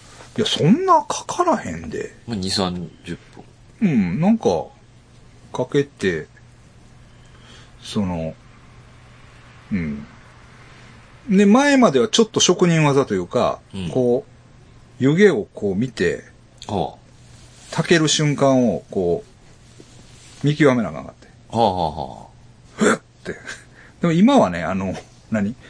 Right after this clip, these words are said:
Speaker 1: 空炊き防止のあれに変わってん。ガス台が。
Speaker 2: はいはいはい。
Speaker 1: うん。なら、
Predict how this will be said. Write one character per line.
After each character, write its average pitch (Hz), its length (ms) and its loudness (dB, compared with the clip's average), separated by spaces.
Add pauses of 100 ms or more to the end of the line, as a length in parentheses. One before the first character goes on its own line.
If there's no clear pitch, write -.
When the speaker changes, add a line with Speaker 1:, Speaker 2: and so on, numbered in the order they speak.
(140)
Speaker 1:
空 202 280 2
炊 233 260 2
き - 20 0
防 113 160 2
止 113 180 -2
の 107 340 0
あ 135 100 0
れ 135 80 2
に 120 80 -2
変 120 120 0
わ 92 100 0
っ - 40 -20
て - 120 -18
ん。 - 40 -20 (140)
ガ 107 120 -2
ス 104 140 -6
台 90 140 -2
が。 127 60 -2
Speaker 2:
は 120 180 0
い 92 40 -2
は 87 60 -2
い - 720 -10
は 87 40 -8
い。 - 40 -12 (380)
Speaker 1:
う - 20 2
ん。 247 40 2
な 127 60 2
ら、 - 200 -4